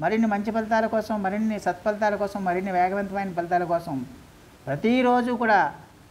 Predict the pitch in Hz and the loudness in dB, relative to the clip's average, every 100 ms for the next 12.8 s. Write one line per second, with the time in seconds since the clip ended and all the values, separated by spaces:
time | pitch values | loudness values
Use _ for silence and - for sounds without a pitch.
0 | - 147 196 247 247 247 220 220 220 214 | -12 -4 0 2 2 2 2 2 2 0
1 | 202 185 185 180 170 156 - 160 196 220 | -2 -2 -4 -4 -6 -10 -6 -4 -2 0
2 | 214 202 202 196 185 180 180 175 165 165 | -2 -2 -2 -2 -2 0 0 0 -4 -6
3 | 165 160 143 - - - - 135 180 226 | -6 -8 -8 -12 -20 -20 -10 -6 -2 2
4 | 220 214 196 190 190 180 170 165 165 156 | 2 2 -2 -4 -4 -4 -4 -4 -4 -4
5 | 143 151 175 175 202 233 269 - - - | -4 -2 -2 2 2 2 -4 -8 -20 -20
6 | - 147 202 226 208 185 220 233 240 233 | -8 -2 0 -2 -2 -2 2 2 2 -2
7 | 226 220 208 208 202 196 208 185 151 - | -6 -6 -4 0 0 2 2 2 0 -8
8 | - - - - - - 139 190 220 202 | -20 -20 -20 -20 -20 -10 -2 0 2 2
9 | 180 202 233 233 196 - 208 208 214 214 | 0 2 0 0 -6 -2 0 0 0 -2
10 | 214 208 160 185 190 165 165 208 220 185 | -2 -4 -2 -2 0 0 0 0 0 -2
11 | 185 202 196 196 180 180 - - - - | -2 -4 0 0 0 -2 -12 -20 -20 -20
12 | - - 143 190 214 220 220 208 | -20 -6 -2 4 4 4 2 -2